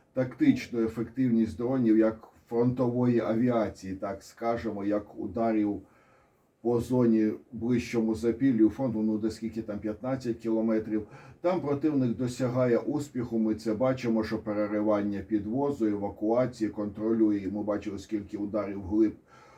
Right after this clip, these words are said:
ближчого українсь-, ну, тила фронта наноситься, ми це бачили і по статистиці, і по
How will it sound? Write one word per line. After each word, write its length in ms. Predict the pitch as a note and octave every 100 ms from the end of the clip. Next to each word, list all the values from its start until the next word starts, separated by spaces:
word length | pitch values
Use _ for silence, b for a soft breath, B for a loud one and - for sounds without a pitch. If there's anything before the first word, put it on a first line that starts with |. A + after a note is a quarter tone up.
| b -
ближчого 560 | B2 A#2+ - B2 A2
українсь-, 560 | A2+ A#2 A#2+ A#2+ A2+ -
ну, 160 | C#3 C#3
тила 360 | - C3+ A#2+
фронта 500 | A2+ B2+ A#2 A2+ A2
наноситься, 800 | G#2 G#2+ C3 C#3+ D3+ C3+ A#2+ A#2
ми 160 | G#2+ A2
це 180 | A2 G#2+
бачили 760 | G#2+ A#2 B2+ D#3 C#3 C3+ A2 - _ _ _ G2+ G#2+
і 100 | A2
по 180 | A2
статистиці, 840 | G#2+ - A2 D3+ D#3+ - B2 - G#2
і 140 | G2
по 400 | G#2+ G#2 G2 F2+